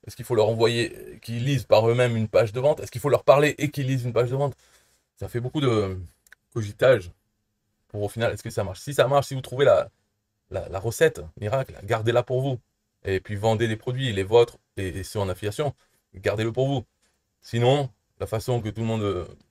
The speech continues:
connaît, eh ben, c'est d'envoyer des gens, s'inscrire à, sur une machine qui va leur envoyer des emails jusqu'à ce qu'ils se désinscrivent de cette machine. Et dans ces emails, il y a, il y a plein de liens affiliés pour plein de produits. Et puis les gens, ils choisissent.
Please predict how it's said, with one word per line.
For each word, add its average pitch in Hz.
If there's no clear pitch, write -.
connaît, 113
eh 101
ben, 90
c'est 120
d'envoyer 101
des 98
gens, 98
s'inscrire 110
à, 95
sur 113
une 107
machine 113
qui 113
va 101
leur 101
envoyer 104
des 104
emails 104
jusqu'à 107
ce -
qu'ils 113
se 101
désinscrivent 110
de 110
cette 107
machine. 117
Et -
dans 104
ces 107
emails, 104
il 104
y 87
a, 92
il -
y 90
a 90
plein 107
de 101
liens 101
affiliés 101
pour 87
plein 110
de 104
produits. 104
Et 110
puis 131
les 123
gens, 123
ils 123
choisissent. 117